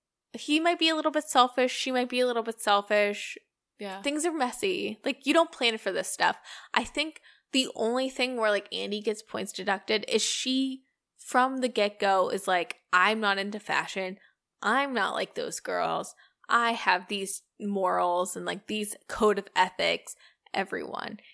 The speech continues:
Speaker 2: Mm-hmm.
Speaker 1: And that's what Nate thinks he, you know, like, that's, that's who she's been.
Speaker 2: Right.
Speaker 1: So he's seeing her actually, like,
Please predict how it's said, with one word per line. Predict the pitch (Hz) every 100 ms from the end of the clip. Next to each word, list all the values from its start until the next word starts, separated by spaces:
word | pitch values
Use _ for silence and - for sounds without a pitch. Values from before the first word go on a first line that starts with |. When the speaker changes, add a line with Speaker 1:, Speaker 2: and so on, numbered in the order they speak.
| _
Speaker 2:
Mm-hmm. | 240
Speaker 1:
And | 240 240
that's | 233 269 - -
what | 214 208 175
Nate | 170 190 185 170 - - - _ _ - - _ _ _ _ _ - -
thinks | - 180 190 -
he, | - 202 190 180 175 170 -
you | 240
know, | 320 285
like, | 247 214 - - _ _ _
that's, | - 240 - - - - - _ _
that's | - 294 302
who | - 320
she's | - 262 254 247 214
been. | 202 185 - 226 254 151 202 233 247 _ _ -
Speaker 2:
Right. | 220 180 185
Speaker 1:
So | 175 277
he's | - 254 262 -
seeing | 247 247 254 220
her | 220
actually, | 214 190 196 - - 208 196
like, | 185 175 -